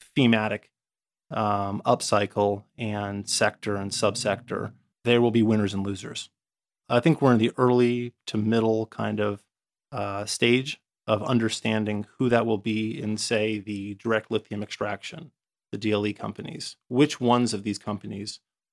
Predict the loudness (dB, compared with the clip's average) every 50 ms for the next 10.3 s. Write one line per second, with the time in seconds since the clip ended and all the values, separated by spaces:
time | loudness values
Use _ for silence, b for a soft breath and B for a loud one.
0 | _ -2 0 2 2 2 2 0 -4 -6 -6 -4 -4 -4 -4 -4 -4 -6 -6 -8
1 | -8 -10 -8 -6 -6 -6 -4 -6 -6 -8 -12 _ _ _ _ _ _ _ _ -4
2 | 0 2 4 2 2 2 0 0 2 2 0 -2 -4 _ _ _ -6 -4 -2 -2
3 | -2 -2 0 2 2 2 4 6 8 8 8 8 4 2 2 2 4 4 4 4
4 | 2 0 -4 _ _ _ _ _ _ _ _ -8 -6 -6 -4 -4 -4 0 2 4
5 | 4 4 2 0 -4 -8 -10 -12 -12 -14 -16 _ _ _ _ _ _ _ _ _
6 | _ _ -6 0 2 4 6 6 6 4 2 2 0 0 -2 -6 -4 -2 -2 0
7 | 0 -2 0 4 4 6 6 4 2 -2 -2 0 0 2 2 0 0 -2 -4 -4
8 | -8 -10 _ _ _ _ _ _ _ -10 -8 -6 -6 -6 -6 -6 -4 -4 -2 0
9 | 0 2 0 0 0 -2 2 4 6 6 6 6 4 0 -2 0 2 2 2 2
10 | 0 -4 -10 -12 -12 -16